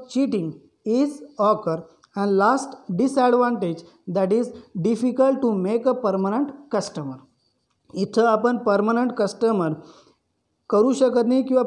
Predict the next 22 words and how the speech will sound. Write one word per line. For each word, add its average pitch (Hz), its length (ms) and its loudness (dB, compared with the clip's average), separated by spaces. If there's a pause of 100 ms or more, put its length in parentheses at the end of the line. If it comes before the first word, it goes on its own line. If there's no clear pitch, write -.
permanent 233 580 2
contact 214 560 0 (240)
in 220 180 0
between 226 340 2
manufacturer 226 840 2 (100)
and 214 160 -2
customer 202 600 0 (400)
is 233 360 2 (840)
not 240 360 0
possible 220 600 2
or 190 160 2
is 208 280 -4 (560)
lack, 196 280 2 (340)
and 202 280 -2
due 247 220 4
to 277 240 4
that 196 300 0 (380)
it 214 100 -2
is 214 100 -2 (100)
become 226 340 2
a 233 60 2 (100)
difficult 262 640 0